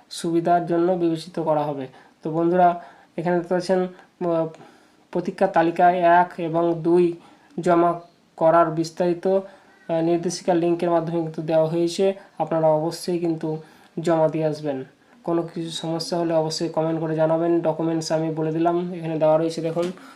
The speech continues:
ব্যাংকের পাসবুক, আধার কার্ড, ভোটার কার্ড এবং ইবি নাম্বার যেটা রয়েছে এবং এনএসআর ওয়ান টু যেটা ফিল আপ করবেন, সেটাও কিন্তু আপনারা নিকটবর্তী এমপ্লয়মেন্ট এক্সচেঞ্জে জমা করে আসবেন। তো বন্ধুরা, অবশ্যই ভিডিওটি কেমন লাগলো জানাবেন,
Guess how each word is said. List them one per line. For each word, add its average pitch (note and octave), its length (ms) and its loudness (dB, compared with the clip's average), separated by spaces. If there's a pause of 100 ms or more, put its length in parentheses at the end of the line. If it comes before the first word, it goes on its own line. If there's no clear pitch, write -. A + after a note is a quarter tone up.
(180)
ব্যাংকের D#3+ 300 -2
পাসবুক, E3+ 580 0
আধার E3 220 -2
কার্ড, E3 260 2 (220)
ভোটার E3+ 220 -4
কার্ড E3 260 0
এবং D#3+ 360 -2 (280)
ইবি E3 200 2
নাম্বার D#3+ 340 2
যেটা D#3 220 0
রয়েছে E3+ 300 0
এবং E3+ 200 0
এনএসআর E3 640 0
ওয়ান E3 300 2
টু D#3+ 200 -4
যেটা D#3 300 0
ফিল D#3 180 -6
আপ D#3 160 2
করবেন, E3+ 280 -2
সেটাও D#3+ 320 -2
কিন্তু D#3 400 -6 (280)
আপনারা D3+ 500 -2 (320)
নিকটবর্তী E3+ 720 0 (180)
এমপ্লয়মেন্ট E3 420 -2 (220)
এক্সচেঞ্জে D#3 360 -6 (100)
জমা D3 280 0
করে D3 220 -4
আসবেন। C#3 240 -8 (160)
তো D3+ 140 -14
বন্ধুরা, E3 340 0
অবশ্যই F3 340 -2 (420)
ভিডিওটি E3+ 360 0
কেমন E3 240 0
লাগলো E3 260 0
জানাবেন, E3 300 2